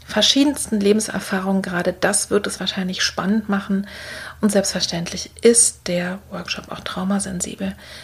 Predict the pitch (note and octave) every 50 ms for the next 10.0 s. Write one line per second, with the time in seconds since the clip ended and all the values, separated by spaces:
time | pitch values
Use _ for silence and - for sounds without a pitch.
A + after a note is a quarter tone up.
0 | - - - - - - - - - - - F3+ F3+ F3+ F#3+ G3+ - - - -
1 | - A#3+ - - - G3+ - - - G3+ G3 - - B3 B3 A#3+ A#3 - A3 -
2 | - - G#3 G3+ F#3+ G3 G#3 F#3 F3+ - - - - - - - F3+ F#3+ F#3+ -
3 | - G#3 G3+ G3+ - - - - - F3 F3 F3+ F#3 G3 G3+ - - - - -
4 | - - - - - G#3 - - - G2 F#2+ F#2+ G3+ - - - - F3+ F3+ -
5 | - - F3+ F3+ F#3 - - - - - - - F3+ F3+ - - G3 - F3 -
6 | - G3 - G3+ G3 - - F3 F3 - - F3 F#3 - - - - - - -
7 | - - - - F#3 F3+ F3+ - - - - - - F#3+ E3 - - - - -
8 | - - - - - - - - - - - - - - - - - G3+ F#3+ -
9 | F3+ F#3 - F#3+ - - - - F3+ F3+ F#3 F3+ - - - - - - G3+ G3+